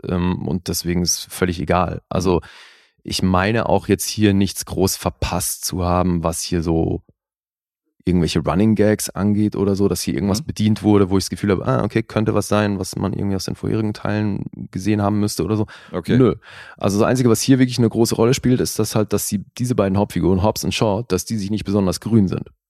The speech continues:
Speaker 1: Dass das halt so die Dynamik ist, warum die auch dieses Spin-off gemacht haben, dass die Figur von Jason Statham, nämlich Shaw, und die Figur von Dwayne Johnson, Hobbs, dass die sich nicht wirklich mögen.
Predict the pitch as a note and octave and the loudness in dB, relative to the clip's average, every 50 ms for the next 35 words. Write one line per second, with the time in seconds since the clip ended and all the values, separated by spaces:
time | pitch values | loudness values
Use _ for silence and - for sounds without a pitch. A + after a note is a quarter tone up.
0 | _ - E2+ D#2 - - F#2+ F#2 - - G2+ F2 - G#2 F#2+ - F#2+ F2+ F#2 F2+ | _ -4 -4 -2 -2 0 -2 -2 0 0 -2 -2 -2 -4 -6 -6 -4 -4 -2 0
1 | F2 F#2 F#2 A2 A#2 G#2+ - - E2+ - - F#2 F2 F#2+ G2+ A2 G#2+ G2 - - | 2 2 2 2 0 0 0 -2 -4 -2 0 0 0 0 0 2 2 0 0 -2
2 | F#2+ F#2 E2+ E2+ - - A#2 A#2+ A2 - - - F2+ F2+ F2 - - F#2+ G2+ A2+ | -4 -4 -4 -2 0 0 0 0 0 -2 -2 -2 0 0 0 0 0 0 0 0
3 | - - - - - - _ - F2+ F2 - F#2 E2+ - F#2+ F2+ G2+ A2 G#2 - | -4 -10 -20 -20 -20 -20 _ -8 -8 -6 -6 -6 -8 -6 -4 2 4 4 4 4
4 | - F2+ E2+ - - E2+ D#2+ - - D#2+ - - - - _ _ - F2+ F#2 G#2+ | 2 -2 0 0 0 0 0 -2 -4 -8 -8 -8 -16 -20 _ _ 0 0 0 2
5 | - - C3 C3+ C3 - - - - - F2 E2+ E2 - - - - - - - | 2 2 2 2 2 0 -4 -6 -4 -2 0 0 0 -2 -4 -6 -8 -10 -14 -16
6 | _ _ _ _ _ - - - F#2+ F#2 G#2+ C3 D3+ - _ _ _ _ _ _ | _ _ _ _ _ -8 -4 -2 0 2 0 0 -2 -6 _ _ _ _ _ _
7 | _ - F2+ F2+ F2+ - - - F2 D#2+ E2+ E2 E2+ F2+ E2+ F2 E2 C#2 C2+ C#2+ | _ -2 0 0 0 -2 -4 -8 -6 -4 -2 0 0 0 0 -2 -2 -2 0 0
8 | C2+ D2+ F2+ A2+ B2 - - A#2+ G#2 E2 G#2+ A#2+ A#2+ - - - _ _ _ _ | 0 2 2 0 0 -2 -4 -4 -2 0 0 0 0 -2 -6 -14 _ _ _ _
9 | _ _ _ _ _ _ _ - F2+ F2+ F2+ - - - A2+ G#2 G#2+ G#2 F#2 G#2 | _ _ _ _ _ _ _ -2 0 0 0 -2 -4 -4 -4 -2 -2 -2 0 0
10 | G#2 F2+ G2 G2+ G2+ F#2 E2+ E2 G2+ G2 F#2 F2 D#2+ - | 0 0 2 0 0 0 0 2 4 4 4 4 2 -2